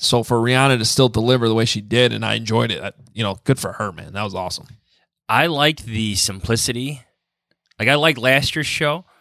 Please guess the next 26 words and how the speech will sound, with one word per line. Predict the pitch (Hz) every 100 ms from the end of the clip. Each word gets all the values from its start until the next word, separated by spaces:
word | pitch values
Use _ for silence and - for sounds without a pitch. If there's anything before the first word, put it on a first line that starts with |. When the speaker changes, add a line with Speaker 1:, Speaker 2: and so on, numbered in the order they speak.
| _ _ _ _
Speaker 2:
but | 123
I | 135
like | 151 147
the | 120
simplicity | - 117 - 120 117 127 131
of | 101 92
just | 78 95 87 -
one | 82 85 92 95 95 104 107 _ _ _ _ _ _ _ _ _ _ _ _ _ -
star | - - 95 101
handling | 95 98 104 101
the |
halftime | 92 95 101 98
show | 98 95 104
as | 92 90
opposed | 90 95 95 92 -
to, | 95
like, | 82 80
this | 80 76 - - - _
entourage | 85 98 95 90 87 87 92 95
of | 92 92 87 - _ _ _ _ _ _ _ _ -
musical | 92 90 92 95
talent. | 98 95 92 _ _ _ _ _ 107
That's | 104 -
Speaker 1:
Yeah. | 127
Speaker 2:
just | 123
me, | 101 78